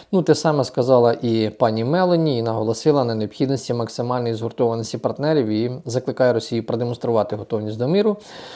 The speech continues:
Президентка Єврокомісії Урсула фон дер Ляєн повідомила, що під час розмови зафіксували прогрес у переговорах,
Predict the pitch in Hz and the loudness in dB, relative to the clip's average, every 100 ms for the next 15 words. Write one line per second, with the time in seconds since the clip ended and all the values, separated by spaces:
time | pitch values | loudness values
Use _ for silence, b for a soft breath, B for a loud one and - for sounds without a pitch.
0 | B B - 143 156 175 156 160 147 151 | B B 2 6 6 6 6 4 6 6
1 | 156 156 151 - 139 139 143 - 156 143 | 4 4 2 2 2 4 2 2 4 6
2 | 131 143 135 139 135 127 110 131 127 123 | 6 2 2 4 4 4 2 2 4 4
3 | 120 117 110 120 117 120 123 - 120 117 | 4 2 2 -2 -2 0 0 0 -2 0
4 | 117 113 117 113 113 131 113 110 110 120 | 0 0 -2 -4 -6 0 2 2 2 0
5 | 120 117 - 110 135 139 185 214 202 | 2 0 -2 -2 0 2 2 4 2